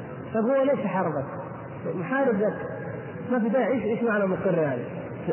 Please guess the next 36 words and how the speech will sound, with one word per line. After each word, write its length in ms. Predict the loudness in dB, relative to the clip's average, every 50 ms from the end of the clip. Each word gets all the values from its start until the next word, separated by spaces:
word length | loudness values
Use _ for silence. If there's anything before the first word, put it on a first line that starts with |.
| 0
ترتب 360 | 2 2 0 2 2 2 2 2
الحكم 360 | 2 2 0 0 0 2 2
على 200 | 2 2 4 2
أن 60 | 2
كونه 280 | 2 2 2 4 4 4
مقر 380 | 4 2 2 2 2 2 0 -2 -4 -6 -8 -8 -8 -8 -8 -4 -4
يختلف 400 | -4 -2 -2 0 0 2 2 2
عن 140 | 2 2 2
غير 200 | 2 2 2 2
مقر؟ 260 | 2 2 0 0 2
لا، 200 | 2 2 0 0 -2 -6 -8 -8 -10 -10 -6 -4 0
هذا 400 | 2 2 4 4 4 4 4 4
معاند، 520 | 4 4 4 4 4 4 4 4 2 2 0 -2 -6 -6 -8 -8 -6 -2 0
هذا 200 | 2 2 4 4
معاند، 520 | 4 4 4 4 4 4 4 4 2 0 -2 -4 -8 -10 -10 -10 -10 -10 -6 -2 0
م-، 60 | 0
رافض 560 | 2 2 2 2 2 2 2 2 2 2 2
للأمر، 440 | 4 2 2 2 2 2 2 2 2
معاند 460 | 2 2 2 2 2 4 2 2 2
له. 180 | 2 2 0 0 -2 -6 -8 -8 -8 -8 -8 -8 -8 -8 -10 -10 -10 -12 -12 -10 -10 -10 -8 -4 0
يدري 280 | 2 2 4 4 4
أن 120 | 4 4 4
الزكاة 380 | 4 4 2 2 2 2 2
واجب، 360 | 4 4 4 4 4 4 2 0 0 -2 -4 -6 -6 -6 -6 -4 -2
عارف، 300 | 0 2 2 2 0 0 -2
عارف 300 | 0 0 2 2 4 4
أنها 200 | 4 4 4 4
في 100 | 2 2
الدين، 340 | 0 0 2 2 4 2 2 2
عارف 280 | 0 0 2 2 2 2
أنها 180 | 4 4 4
من 160 | 4 4 2
الدين، 360 | 2 2 0 2 2 2 2 2 -2 -4 -6 -6 -6 -2
يدري 460 | 0 2 2 2 4 2 4 4 4 4
أن 100 | 4 4
النبي 260 | 4 4 2 2